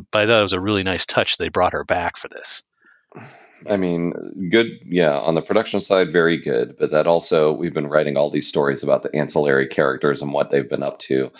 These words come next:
Speaker 2: What has the Enterprise crew been up to? Were they all reassigned and then Starfleet sent out a, a bullet-, bulletin that said, "Hey,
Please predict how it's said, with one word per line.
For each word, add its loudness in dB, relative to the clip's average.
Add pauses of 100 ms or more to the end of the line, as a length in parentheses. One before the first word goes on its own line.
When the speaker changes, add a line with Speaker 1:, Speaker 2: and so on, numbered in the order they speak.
(220)
Speaker 2:
What 0
has 0
the 0
Enterprise 0
crew -4
been -6
up -4
to? 0
Were 2
they 0
all 4
reassigned 0
and 0
then 2
Starfleet -2
sent 0
out 2
a, -4
a 2
bullet-, 0
bulletin 2
that -2
said, 0
"Hey, 0